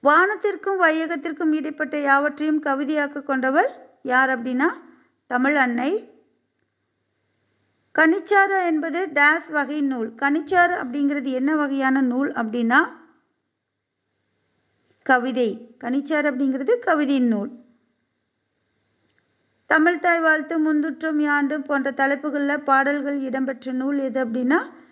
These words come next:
கனிச்சாறு. கனிச்சாறு எத்தனை தொகுதிகளை உடையது? கனிச்சாறு எத்தனை தொகுதிகளை உடையது அப்படின்னு பார்த்தாங்க அப்படின்னா, எட்டு தொகுதிகளை உடையது.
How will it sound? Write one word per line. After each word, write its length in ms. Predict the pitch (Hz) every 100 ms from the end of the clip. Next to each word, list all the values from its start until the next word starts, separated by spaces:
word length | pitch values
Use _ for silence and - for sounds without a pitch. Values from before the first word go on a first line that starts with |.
| _ _ -
கனிச்சாறு. 720 | 233 247 247 254 247 392 -
கனிச்சாறு 640 | 294 302 294 381 370 349
எத்தனை 480 | 294 294 392 392 -
தொகுதிகளை 640 | 294 294 330 320 311 311
உடையது? 720 | 277 240 226 214 214 214 - - _ _ _
கனிச்சாறு 600 | 269 285 311 330 294 277 370 - - _ -
எத்தனை 460 | 269 269 370 381
தொகுதிகளை 580 | 381 320 302 330 320 320
உடையது 460 | 311 269 285 294 294
அப்படின்னு 400 | - 240 269 269
பார்த்தாங்க 500 | 254 247 247 240 240
அப்படின்னா, 300 | 220 220 277 494 - - _ _ _ _ _ _ _ _ _ _ _ _ _ _ -
எட்டு 380 | 277 233 415
தொகுதிகளை 560 | 403 294 285 277 269 269
உடையது. 640 | 240 214 208 185 190 -